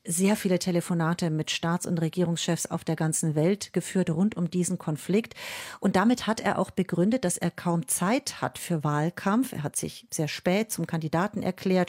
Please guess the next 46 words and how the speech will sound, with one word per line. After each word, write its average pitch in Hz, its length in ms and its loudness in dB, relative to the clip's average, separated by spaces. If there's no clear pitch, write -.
spät 185 300 0
sein 156 200 -2
Programm 175 440 -2
vorgelegt. 175 680 2
Und 202 200 4
das 202 140 4
sah 196 300 4
lange 202 280 2
so 208 140 4
aus, 208 240 2
als 180 180 0
sei 180 180 2
er 185 160 2
sehr 180 300 0
unangefochten, 180 960 0
äh, - 340 -6
als - 260 -2
Favorit 190 500 2
wegen 226 300 4
dieser 165 280 4
Situation. 156 920 0
Jetzt 226 320 2
in - 80 2
den 214 140 6
letzten 226 360 2
zwei 185 320 2
Wochen 208 260 2
ändert 247 380 2
sich 233 180 -2
das 220 180 -2
ein 185 200 0
bisschen, 233 520 2
denn 190 260 2
die 190 160 2
große 214 560 2
Angst, 165 500 -2
dass 151 140 0
dieser 160 260 0
Krieg - 380 -4
sich - 240 -4
ausweiten 160 580 -2
könnte 156 320 -2
über 196 300 0
die 165 160 -2
Ukraine 160 500 0
hinaus, 151 560 2